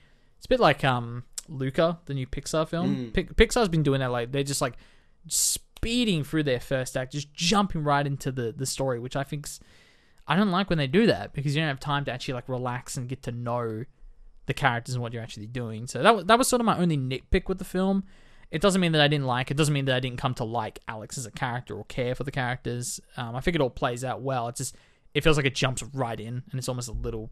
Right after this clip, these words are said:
Speaker 1: too quick. Um, but yeah, like I said, the, the satiation, deprivation of him not wanting to write and then being forced to continue to write,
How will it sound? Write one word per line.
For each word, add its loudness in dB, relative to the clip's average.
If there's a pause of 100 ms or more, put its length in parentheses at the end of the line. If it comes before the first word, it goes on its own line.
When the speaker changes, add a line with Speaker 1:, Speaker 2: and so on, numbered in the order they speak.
(140)
Speaker 1:
too -8
quick. -4 (720)
Um, -4
but 4
yeah, 8
like 4
I -2
said, 2
the, -2
the -4
satiation, -4
deprivation -2
of -8
him -4 (160)
not 6
wanting 2
to -4
write 4
and 2
then 0
being -2
forced -6
to -4
continue 0
to 0
write, -6